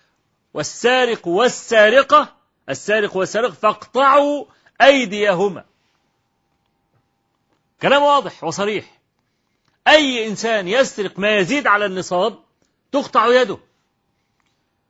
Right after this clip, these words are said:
وتعلق يده في عنقه. لو، لو إنسان يعلم أن الحدود بتطبق ممكن يخشى لو را-، وجد مالا في الطريق يخشى أن يمد إيده عليه، برغم أن هذا لقطة وليس سرقة،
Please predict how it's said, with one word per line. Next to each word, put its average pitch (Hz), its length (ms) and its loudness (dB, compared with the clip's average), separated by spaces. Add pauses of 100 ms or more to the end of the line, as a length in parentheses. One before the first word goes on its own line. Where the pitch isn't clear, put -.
(160)
وتعلق 247 760 4
يده 226 440 4
في 214 180 -4
عنقه. 214 420 -4 (2250)
لو، 175 320 -4 (240)
لو 180 280 -2
إنسان 226 720 0 (160)
يعلم 208 460 0
أن 180 100 -8
الحدود 202 460 -6
بتطبق 214 580 -6
ممكن 277 360 -4
يخشى 277 440 -2
لو 233 220 -2
را-، 254 160 -2
وجد 240 340 -2
مالا 254 340 -2
في 185 80 -12
الطريق 254 400 -6 (140)
يخشى 254 320 0
أن 240 80 -4
يمد 247 260 -6
إيده 226 220 -6
عليه، 180 260 -6 (840)
برغم 202 320 0
أن 196 100 -8
هذا 226 280 -2
لقطة 233 460 -4
وليس 196 340 -6
سرقة، 190 460 -6